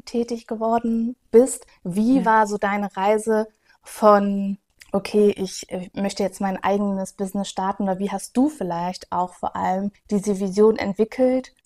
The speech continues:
Speaker 1: das zu tun, was du heute tust?
Speaker 2: Ja,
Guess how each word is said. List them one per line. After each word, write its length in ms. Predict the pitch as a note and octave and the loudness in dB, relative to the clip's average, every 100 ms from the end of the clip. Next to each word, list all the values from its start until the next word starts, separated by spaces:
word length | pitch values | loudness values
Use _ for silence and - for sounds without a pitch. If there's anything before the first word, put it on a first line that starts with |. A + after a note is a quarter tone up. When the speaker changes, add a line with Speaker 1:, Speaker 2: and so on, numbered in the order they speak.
| - | 4
Speaker 1:
das 320 | G#3+ G#3 - | 4 4 -4
zu 120 | A#3 | -6
tun, 380 | A3+ A#3 A3+ G#3 | -4 0 2 2
was 220 | G#3 - | 0 -2
du 160 | F3 - | -8 -8
heute 260 | - - - | -10 -12 -12
tust? 520 | - F#3+ - - - _ _ _ _ _ _ _ - - | -12 -12 -16 -18 -20 _ _ _ _ _ _ _ -20 -6
Speaker 2:
Ja, 440 | G3 F3 D3+ D3 | 0 2 2 -2